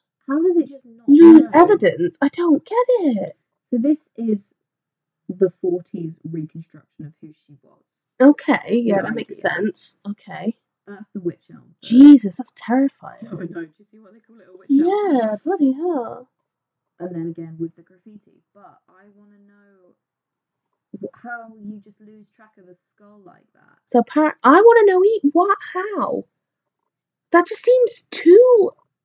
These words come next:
Speaker 2: convenient.
Speaker 1: This seems like a story that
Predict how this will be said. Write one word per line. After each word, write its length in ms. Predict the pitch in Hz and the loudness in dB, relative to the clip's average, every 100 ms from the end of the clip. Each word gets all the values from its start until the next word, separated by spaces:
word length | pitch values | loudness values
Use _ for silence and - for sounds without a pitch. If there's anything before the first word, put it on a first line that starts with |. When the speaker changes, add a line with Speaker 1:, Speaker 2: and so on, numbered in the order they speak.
| - | -10
Speaker 2:
convenient. 1080 | 381 370 330 403 403 359 311 240 170 147 - _ _ _ _ - | 2 4 6 6 6 6 6 4 -2 -6 -12 _ _ _ _ -4
Speaker 1:
This 200 | 277 302 _ | -2 -2 _
seems 440 | 269 240 202 175 _ _ _ - | -20 -16 -16 -16 _ _ _ -10
like 380 | 165 160 151 - _ - | -8 -10 -18 -20 _ -20
a 40 | |
story 640 | 165 _ 185 175 156 156 _ _ | -20 _ _ -20 _ _ _ _
that 300 | 151 143 | _ _